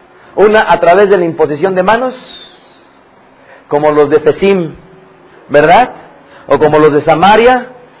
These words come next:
Y dos, aquellos que sin imposición de manos, la inmersión en el Ruach HaKodesh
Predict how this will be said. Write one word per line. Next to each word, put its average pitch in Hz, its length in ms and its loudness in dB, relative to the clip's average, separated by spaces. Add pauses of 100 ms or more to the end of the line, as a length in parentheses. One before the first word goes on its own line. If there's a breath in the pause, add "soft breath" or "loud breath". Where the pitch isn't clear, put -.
(260 soft breath)
Y 147 140 -2
dos, 247 260 2 (440 loud breath)
aquellos 196 520 2
que 170 200 -4
sin 254 220 -6
imposición 208 600 0
de 196 80 0
manos, 240 400 -2 (1500)
la 143 180 0
inmersión 160 540 -2
en 190 80 0
el 175 100 0
Ruach 196 200 2
HaKodesh 202 520 0